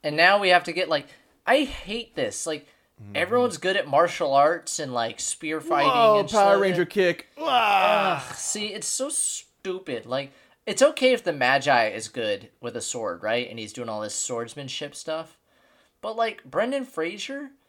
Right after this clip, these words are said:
Speaker 1: why doesn't he just box him and, like, fight him like Indiana Jones, where he's just punching people and
Speaker 2: Because Imhotep grabbed a, a knifey thing first, so he grabbed a stabby thing first.
Speaker 1: Like, they all are like,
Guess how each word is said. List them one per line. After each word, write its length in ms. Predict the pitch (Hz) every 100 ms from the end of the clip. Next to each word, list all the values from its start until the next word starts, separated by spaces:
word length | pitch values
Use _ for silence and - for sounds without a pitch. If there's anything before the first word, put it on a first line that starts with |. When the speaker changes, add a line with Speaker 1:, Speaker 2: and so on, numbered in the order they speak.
| _ _ _ _ _
Speaker 1:
why 300 | _ 160 214
doesn't 200 | 269 302
he 60 | 294
just 260 | 269 -
box 380 | - 147 156 -
him 240 | 175 131 117
and, 120 | 131
like, 260 | 151 143 _
fight 340 | - 143 151 185
him 80 |
like 180 | 175 175
Indiana 440 | 185 185 190 170 143
Jones, 440 | 147 160 131 110
where 60 | 131
he's 120 | 127
just 200 | 123 -
punching 380 | 170 165 139 101
people 520 | 117 - 104 104 101
and 140 | 98 98 _ _ _ _ _
Speaker 2:
Because 560 | 156 185 190 170 143 -
Imhotep 340 | 160 156 170
grabbed 340 | - 143 143 131
a, 280 | 131 123 110 _ _ _ _ -
a 120 | 127
knifey 380 | 131 143 135 117
thing 220 | 120 110
first, 320 | 107 107 -
so 80 | 110
he 80 | 110
grabbed 220 | 120 113
a 20 |
stabby 320 | - 123 113
thing 160 | - 113
first. 320 | 110 104 -
Speaker 1:
Like, 300 | 170 175 -
they 140 | 170 190
all 220 | 175 202
are 120 | 190
like, 160 | 151